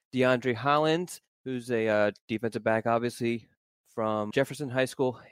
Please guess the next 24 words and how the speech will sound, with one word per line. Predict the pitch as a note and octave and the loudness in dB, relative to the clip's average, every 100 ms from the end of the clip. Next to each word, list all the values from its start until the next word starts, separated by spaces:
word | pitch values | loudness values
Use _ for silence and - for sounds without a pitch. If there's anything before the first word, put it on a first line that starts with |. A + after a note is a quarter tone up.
| _ | _
in | A#2+ A2 G2 | -6 -6 -8
Florida. | - C3 C3+ C#3+ D3+ D#3 D3+ _ _ _ _ - | -6 0 4 4 4 0 -2 _ _ _ _ -8
We | |
have | A2 A2 G#2+ G#2+ _ _ _ _ | -4 -2 -2 -6 _ _ _ _
Bryson | A#2+ B2+ B2 C#3 A#2 | 0 0 0 -4 -2
Richardson | C3 C#3+ D3+ - E3+ D#3+ E3 E3 _ _ _ _ | -2 -2 -6 -4 0 2 0 -8 _ _ _ _
from | - - B2 A#2+ G#2+ | -20 -2 0 2 -2
Buford | G#2+ D3 D#3+ F3+ F3 | -2 -2 2 2 2
in | E3+ D#3+ | 0 -4
Georgia, | D3+ F3 D#3+ F#3 F3+ D3 - - - | 2 2 4 2 0 -2 -16 -18 -4
and | C3 C3 A#2+ | 0 0 0
Javon | B2 B2 C#3 C3+ | -2 2 2 2
Terry | - - D3+ C#3+ B2 B2+ C3 - _ | -4 -2 2 4 6 4 0 -10 _
from | - A#2+ A2 | -4 -4 0
Wake | C#3 - | -2 -4
Forest, | - C3+ C3 A#2+ B2 - - _ | -2 2 2 2 0 -6 -20 _
North | B2 B2 - | -2 -2 -4
Carolina. | - A#2+ A#2 A#2 A#2 D#2 - _ _ _ _ | -4 -2 2 2 0 -2 -8 _ _ _ _
And | C3 A#2 B2 - | -8 -8 -8 -8
we | D3 C#3 C#3+ | -2 2 4
actually, | D3 D#3+ - F3 E3 | 4 2 2 4 4
we | D#3 D3+ _ _ | 2 -6 _ _
tied | - D3+ D3+ D#3 | -4 0 4 4
our | C#3+ A#2+ C3+ C3+ C3 B2+ | 2 2 4 4 4 2